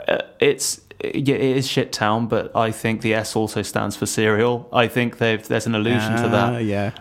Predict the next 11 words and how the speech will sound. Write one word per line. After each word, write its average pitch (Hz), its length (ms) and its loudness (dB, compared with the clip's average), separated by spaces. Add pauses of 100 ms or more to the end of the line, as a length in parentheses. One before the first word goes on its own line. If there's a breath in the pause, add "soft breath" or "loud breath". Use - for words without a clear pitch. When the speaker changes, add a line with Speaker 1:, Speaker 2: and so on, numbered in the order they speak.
(120)
Speaker 2:
okay. 101 320 -2
Speaker 1:
I, 143 280 4
I, - 420 0
I 127 40 4
also 131 380 2
think 123 500 -2
it 123 180 -2
stands 117 440 0
for 104 480 0
Small 131 400 2
Town, 131 500 0